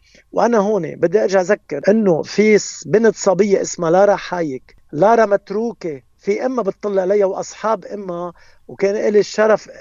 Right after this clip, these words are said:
إنه صليت المسبح من جمعتين أنا وياهم، وقررنا نضل و-، واقفين حد هالأم. أنا ما كنت عارف قصة لارا، بس خبروني عنها للارا. هالأم المتروكة يلي ما حدا عم بتطلع عليها، لا الدولة ولا شي، ما حدا عم بيطلع عليها.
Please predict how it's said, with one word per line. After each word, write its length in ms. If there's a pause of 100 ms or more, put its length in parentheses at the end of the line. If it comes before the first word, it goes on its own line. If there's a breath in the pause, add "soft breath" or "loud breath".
إنه 240
صليت 400
المسبح 360
من 100
جمعتين 480
أنا 140
وياهم، 480 (340 soft breath)
وقررنا 400
نضل 240
و-، 200
واقفين 460
حد 240
هالأم. 340
أنا 140
ما 80
كنت 220
عارف 180
قصة 320
لارا، 240 (440 soft breath)
بس 180
خبروني 500
عنها 240
للارا. 380 (480 soft breath)
هالأم 360
المتروكة 720 (560)
يلي 280
ما 80
حدا 260
عم 100
بتطلع 340
عليها، 320
لا 120
الدولة 380
ولا 220
شي، 340 (280)
ما 120
حدا 260
عم 100
بيطلع 280
عليها. 340